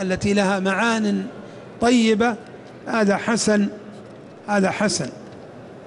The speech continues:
قال: "ويحلق رأسه"، الذي يحلق رأسه والذكر، أما الأنثى لا يحلق رأسها، لكن ينبغي أيضًا أن يكون الحلاق ماهرا، فإن خشي على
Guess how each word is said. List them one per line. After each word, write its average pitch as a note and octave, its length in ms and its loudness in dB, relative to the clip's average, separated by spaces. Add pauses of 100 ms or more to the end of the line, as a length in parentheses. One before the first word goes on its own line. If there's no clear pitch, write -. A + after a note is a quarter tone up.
(960)
قال: B3+ 280 4
"ويحلق A#3+ 760 2
رأسه"، A3+ 880 4 (600)
الذي G#3+ 360 4
يحلق A3+ 420 2
رأسه A#3+ 300 2
والذكر، G3+ 640 2 (100)
أما G3+ 160 2
الأنثى A#3+ 380 4
لا C#4+ 140 4
يحلق G3 380 0
رأسها، F#3 600 2 (640)
لكن G#3+ 420 2
ينبغي A3 540 4
أيضًا C4+ 500 2 (500)
أن G#3 160 4
يكون A3+ 480 4 (400)
الحلاق G#3 640 2
ماهرا، G#3+ 720 2 (800)
فإن F#3+ 200 2
خشي G#3+ 440 4
على G#3 640 2